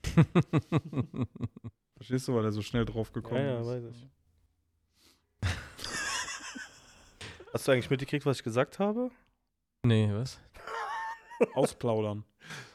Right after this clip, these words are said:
Speaker 1: Ach so, ach, das meinst du? Ja, ja, das.
Speaker 2: Ja, ja, das, das
Speaker 1: Ja.
Speaker 2: ist falsch.
Speaker 1: <laughs> Nee, nee, das ist, ist ja richtig.
Speaker 2: Hä?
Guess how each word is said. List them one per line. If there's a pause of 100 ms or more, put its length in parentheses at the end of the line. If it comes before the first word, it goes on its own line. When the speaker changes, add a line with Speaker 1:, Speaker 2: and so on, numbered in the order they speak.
Speaker 1:
Ach
so,
ach,
das
meinst
du?
Ja,
ja,
das. (920)
Speaker 2:
Ja,
ja,
das,
das
Speaker 1:
Ja.
Speaker 2:
ist
falsch. (440)
Speaker 1:
<laughs> (320)
Nee,
nee,
das
ist,
ist
ja
richtig. (360)
Speaker 2:
Hä?